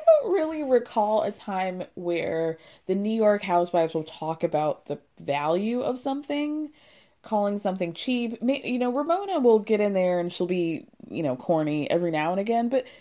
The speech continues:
generally speaking, they don't talk about money too much on the show. So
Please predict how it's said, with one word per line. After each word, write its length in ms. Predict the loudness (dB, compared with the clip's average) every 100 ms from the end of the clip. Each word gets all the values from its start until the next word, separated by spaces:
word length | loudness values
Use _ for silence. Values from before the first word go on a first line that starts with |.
| _
generally 420 | 0 0 0 -2
speaking, 320 | -2 -6 -2
they 120 | 0 0
don't 160 | 0
talk 240 | 0 -2 0
about 180 | 0
money 480 | 0 -4 -4 -6 -8
too 480 | -12 -18 -10 -6 -4
much 300 | -2 -2 -4
on 180 | -6 -4
the 120 | -4
show. 420 | -6 -4 0 2 0
So 360 | 2 2 2